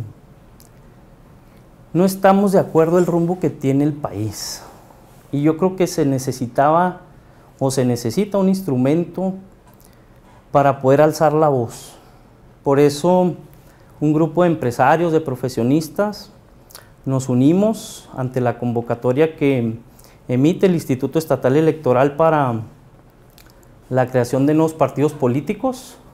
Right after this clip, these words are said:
y decidimos iniciar este proyecto. Siempre con una idea muy clara,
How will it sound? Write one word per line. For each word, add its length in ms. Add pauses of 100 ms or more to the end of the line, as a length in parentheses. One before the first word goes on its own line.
(1120)
y 120
decidimos 800
iniciar 400
este 220
proyecto. 580 (1600)
Siempre 460
con 140
una 180
idea 180
muy 200
clara, 420